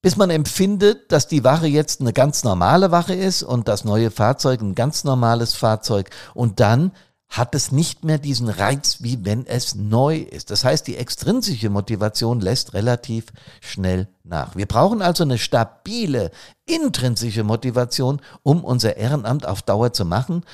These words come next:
und, äh, für die Menschen zu stärken. Dazu braucht's Resilienz, Kunst von Eigenmotivation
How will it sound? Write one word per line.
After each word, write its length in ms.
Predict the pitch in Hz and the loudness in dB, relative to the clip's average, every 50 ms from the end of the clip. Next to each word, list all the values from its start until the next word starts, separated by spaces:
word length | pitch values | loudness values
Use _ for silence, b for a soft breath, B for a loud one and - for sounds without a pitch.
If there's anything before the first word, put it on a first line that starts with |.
| B B B | B B B
und, 260 | B - 110 107 95 117 | B -2 -2 -2 -2 -2
äh, 240 | - 127 107 101 | -4 -4 -2 -4
für 180 | 101 - 117 107 | -4 -4 -4 -2
die 120 | 98 104 | -2 0
Menschen 400 | 98 92 87 90 98 - 143 113 | 0 0 -2 -4 -6 -6 -6 -6
zu 160 | - - 123 113 | -4 -4 -6 -6
stärken. 520 | - - - 120 113 131 139 - - 87 | -8 -6 -2 0 2 2 0 0 -4 -4
Dazu 380 | 71 107 143 156 - - 143 135 | -2 0 0 0 0 -2 -2 -2
braucht's 460 | - - 113 107 104 - - - - | -2 0 2 2 2 0 -4 -8 -8
Resilienz, 680 | 76 78 - 87 87 104 143 175 185 196 185 - B B B B B B B B B B B | -8 -6 -6 -6 2 4 6 6 6 4 0 -2 B B B B B B B B B B B
Kunst 340 | B - 180 220 214 - - | B 2 2 2 2 0 0
von 180 | - 151 131 127 | 0 0 0 0
Eigenmotivation 1300 | - 127 156 208 220 190 147 123 110 104 98 107 127 107 117 131 135 - - 160 156 165 185 196 185 | 0 2 2 2 4 4 2 4 4 2 0 0 0 0 0 0 0 0 -2 0 0 0 0 0 -4